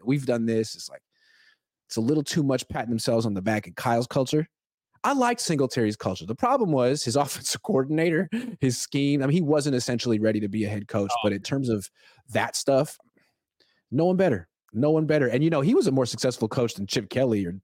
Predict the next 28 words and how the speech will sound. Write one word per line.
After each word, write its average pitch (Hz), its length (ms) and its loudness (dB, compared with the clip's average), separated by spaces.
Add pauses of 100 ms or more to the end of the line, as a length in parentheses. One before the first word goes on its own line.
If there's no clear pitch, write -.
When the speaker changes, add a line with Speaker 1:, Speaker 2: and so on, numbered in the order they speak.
(160)
Speaker 1:
Jim 127 200 -2
Tomsula. 117 520 -6 (840)
Speaker 2:
Yeah, 139 120 0
they 175 120 2
weren't 269 280 2 (260)
horrible 151 840 0 (360)
under 113 380 0
Speaker 1:
No. 226 100 2
Speaker 2:
Singletary. 381 380 0 (160)
They 156 80 0
weren't 240 280 0
Speaker 1:
They 320 100 2
were, 320 140 2
Speaker 2:
great. 359 40 2 (240)
Speaker 1:
like, - 80 -
disappointing, 233 840 0
and 226 80 0
they 226 80 2
were, 233 100 2
like, 233 140 0
five 226 280 0
hundred, 175 480 2
but 160 140 -2
they 302 160 2
Speaker 2:
Yeah. 403 80 0
Speaker 1:
won 330 120 2
games. 214 480 0 (220)
Yeah. 143 180 0